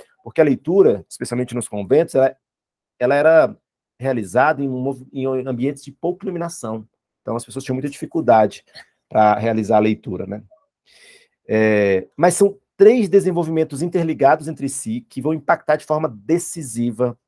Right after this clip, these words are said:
a leitura nesse período. O aperfeiçoamento das técnicas de escrita, a leitura silenciosa e o florescimento de uma literatura em língua vernácula. No primeiro tópico, né,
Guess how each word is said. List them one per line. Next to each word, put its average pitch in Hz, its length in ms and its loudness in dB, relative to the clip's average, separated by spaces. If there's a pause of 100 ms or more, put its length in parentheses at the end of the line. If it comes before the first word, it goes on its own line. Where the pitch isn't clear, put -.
a 117 60 -2
leitura 117 520 0
nesse 107 220 -8
período. 90 440 -6 (720)
O 165 80 8
aperfeiçoamento 180 640 2
das 165 160 0
técnicas 139 340 -4
de 127 60 -4
escrita, 123 560 -6 (920)
a 143 80 4
leitura 160 400 4
silenciosa 139 960 0 (680)
e 175 80 2
o 190 40 6
florescimento 170 640 -4
de 151 80 -12
uma 175 120 -4 (260)
literatura 165 580 0
em 151 40 -8
língua 156 200 -2
vernácula. 110 640 -6 (1400)
No 220 120 4
primeiro 170 520 6
tópico, 190 520 2
né, 135 80 0